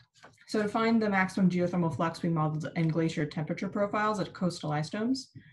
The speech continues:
We used a one-dimensional ice and heat flow model, transient time, to get these temperature profiles. Uh, our inputs were the temperature history, accumulation history, vertical velocity history, and ice thickness history. We then incrementally increased the geothermal flux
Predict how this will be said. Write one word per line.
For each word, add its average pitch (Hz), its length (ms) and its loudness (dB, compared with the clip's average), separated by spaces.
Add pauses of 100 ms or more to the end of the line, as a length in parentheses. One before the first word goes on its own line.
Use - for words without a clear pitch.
(200)
We 180 80 4
used 175 200 4
a 165 40 -2
one-dimensional 175 840 0
ice - 180 -2
and 170 120 -6
heat 208 160 -2
flow 220 100 2
model, 208 340 0
transient 165 520 0
time, 160 260 0
to 147 60 0
get 151 220 -2
these 151 120 -6
temperature 151 380 -6
profiles. 190 760 -2 (600)
Uh, 165 60 -2
our 160 320 2
inputs 180 380 0
were 165 200 2
the 151 160 0
temperature 180 360 -2
history, 180 680 0
accumulation 160 600 -2
history, 156 420 0
vertical 156 400 0
velocity 147 440 0
history, 160 360 -4
and 151 100 0
ice 151 200 -2
thickness - 300 -4
history. 151 440 -2 (420)
We 170 140 6
then 165 220 2
incrementally 165 600 2
increased 160 420 0
the 160 60 0
geothermal 151 560 0
flux - 460 -4